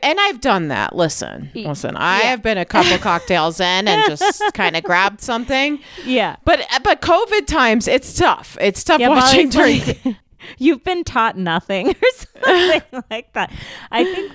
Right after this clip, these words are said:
Speaker 2: I think Bali may not be Avni's biggest fan based on what
Speaker 1: Yeah.
Speaker 2: we've seen. Um, she was a little, she seemed a little kinda cranky, I feel like, in
Speaker 1: Bali
Speaker 2: this.
Speaker 1: or Avni?
Speaker 2: Yeah, Bali did.
Speaker 1: Yeah.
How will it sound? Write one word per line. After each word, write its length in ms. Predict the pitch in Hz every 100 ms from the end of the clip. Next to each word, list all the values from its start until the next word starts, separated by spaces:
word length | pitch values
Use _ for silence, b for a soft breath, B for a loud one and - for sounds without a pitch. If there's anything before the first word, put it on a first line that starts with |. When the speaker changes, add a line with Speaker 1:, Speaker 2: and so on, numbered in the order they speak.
| -
Speaker 2:
I 200 | - 214
think 320 | 208 233 240 -
Bali 400 | 165 160 165 156
may 260 | 151 147
not 320 | 147 143 131
be 240 | - 156 151
Avni's 460 | 147 156 151 156
biggest 420 | - 139 160 - -
fan 480 | 165 147 180 247
based 360 | 285 262 294 -
on 160 | 240 226
what 80 | 233
Speaker 1:
Yeah. 720 | 214 208 196 180 165 151 151
Speaker 2:
we've 40 | 262
seen. 380 | 254 262 294 B B B B -
Um, 680 | 208 190 180 180 175 175 190
she 220 | - 285
was 180 | 339 -
a 80 | 277
little, 480 | 277 294 311 285
she 180 | 254 320
seemed 260 | 311 359 392
a 180 | 466 415
little 420 | 381 370 359 349
kinda 240 | - 226
cranky, 840 | 214 - 156 185 - 151 101 147 185
I 140 | 170 196
feel 320 | - 156 139
like, 380 | 139 131 151 -
in 140 | 156
Speaker 1:
Bali 400 | 220 208 214 262
Speaker 2:
this. 100 | 320
Speaker 1:
or 180 | 294 233
Avni? 300 | 180 185 202
Speaker 2:
Yeah, 300 | 185 123 156 - 180 170
Bali 520 | 214 208 196 147 104
did. 360 | 156 127 87 180
Speaker 1:
Yeah. 380 | 196 160 98